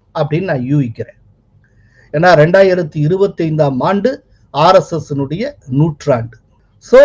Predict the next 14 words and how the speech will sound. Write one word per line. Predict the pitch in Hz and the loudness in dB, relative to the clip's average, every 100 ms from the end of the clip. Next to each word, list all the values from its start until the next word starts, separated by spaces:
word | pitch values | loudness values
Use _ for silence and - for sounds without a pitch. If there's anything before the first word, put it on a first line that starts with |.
| 285 | 6
ஆர் | - 156 208 240 | 0 0 2 2
எஸ் | 226 240 | 0 -2
எஸ் | 220 160 | -4 -4
நூற்றாண்டுக்கு | 175 214 208 196 175 156 262 - _ _ _ _ _ _ _ _ 131 | -4 -2 0 0 -2 -8 -10 -14 _ _ _ _ _ _ _ _ -4
ஓராண்டு | 160 214 196 196 220 214 294 - - | 4 6 6 4 2 0 -4 -10 -6
முன்னதாக | 143 196 233 226 196 165 247 - _ _ _ _ | -2 2 2 2 2 0 -4 -8 _ _ _ _
ராமருக்கு | 120 151 202 214 185 151 247 - _ | -4 2 2 2 0 -4 -12 -14 _
பிராண | 160 185 180 | -4 -2 -4
பிரதிஷ்டை | - 143 143 - 127 - 139 | -6 -6 -6 -6 -10 -10 -8
நடந்திருக்கிறது. | 139 135 127 117 107 117 117 | -4 -2 -4 -10 -12 -14 -6
ராமர் | 135 165 185 165 | 0 2 2 0
ஆலயம் | 147 170 220 254 | 0 0 -2 -4
எழுப்பப்பட்டு | 156 156 151 143 - - | -2 -4 -4 -6 -8 -14
விட்டது. | 120 107 - | -14 -14 -18